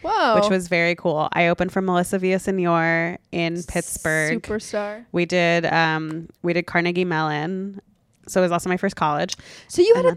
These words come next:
Speaker 1: ton of firsts this year. What are you talking
Speaker 2: Yeah,
Speaker 1: about?
Speaker 2: I did. I forgot.
Speaker 1: Yeah.
Speaker 2: This is fun to go over.
Speaker 1: Yeah.
Speaker 2: And then, uh, I was at Moon Tower, and I opened for Laurie Kilmartin, who is one of my comedy heroes.
Speaker 1: She's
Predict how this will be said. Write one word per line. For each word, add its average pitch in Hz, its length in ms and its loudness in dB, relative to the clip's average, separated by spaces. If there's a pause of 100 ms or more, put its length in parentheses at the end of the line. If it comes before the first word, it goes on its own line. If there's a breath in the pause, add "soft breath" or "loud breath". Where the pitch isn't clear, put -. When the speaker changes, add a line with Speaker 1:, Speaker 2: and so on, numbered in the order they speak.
(100)
Speaker 1:
ton 466 120 0
of 440 60 -2
firsts 220 320 0
this 220 220 -4
year. 214 100 2
What 226 80 4
are 330 40 4
you 370 60 2
talking 330 300 -4
Speaker 2:
Yeah, - 180 8
Speaker 1:
about? 233 140 6
Speaker 2:
I - 20 2
did. 254 120 4
I 247 60 4
forgot. 196 420 6
Speaker 1:
Yeah. 370 440 2
Speaker 2:
This 262 160 4
is 294 120 -2
fun 349 160 8
to 339 80 8
go 233 180 8
over. 226 140 6
Speaker 1:
Yeah. 339 260 6
Speaker 2:
And 208 140 4
then, 214 260 6
uh, 190 540 4
I 190 240 4
was 190 160 0
at 175 100 4
Moon 190 300 0
Tower, 175 380 2
and 170 180 0
I 170 80 2
opened 185 240 -4
for 185 100 0
Laurie 165 300 0
Kilmartin, 170 600 -4
who 180 160 -4
is 160 400 -6
one 160 160 -8
of 170 120 -10
my 160 120 -6
comedy 160 460 -6
heroes. 165 720 -2
Speaker 1:
She's 220 180 -6